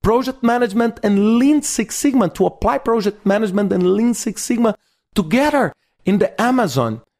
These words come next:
in the industrial area of Amazon, in the manufacturing. It's so interesting. It's so interesting to see things working together. I receive many, many messages about, "Oh, what is better,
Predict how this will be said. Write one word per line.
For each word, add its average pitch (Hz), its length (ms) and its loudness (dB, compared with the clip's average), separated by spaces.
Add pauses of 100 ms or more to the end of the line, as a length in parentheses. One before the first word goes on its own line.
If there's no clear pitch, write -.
(140)
in 151 180 2
the 160 180 0
industrial 160 840 2 (320)
area 165 460 2
of 147 320 -4
Amazon, 143 560 -2 (280)
in 135 180 2
the 143 80 2
manufacturing. 147 880 0 (320)
It's - 220 0
so 339 500 2
interesting. 240 680 -2 (320)
It's - 180 -2
so 359 220 0
interesting 339 500 0
to 208 100 -2
see 247 200 -2
things - 380 -2
working 220 360 0
together. 208 460 0
I 202 100 2
receive 226 380 -2
many, 247 280 2
many 247 200 0
messages 220 480 -2
about, 165 380 -2 (260)
"Oh, 147 120 2
what 240 220 4
is 214 180 -2
better, 139 440 0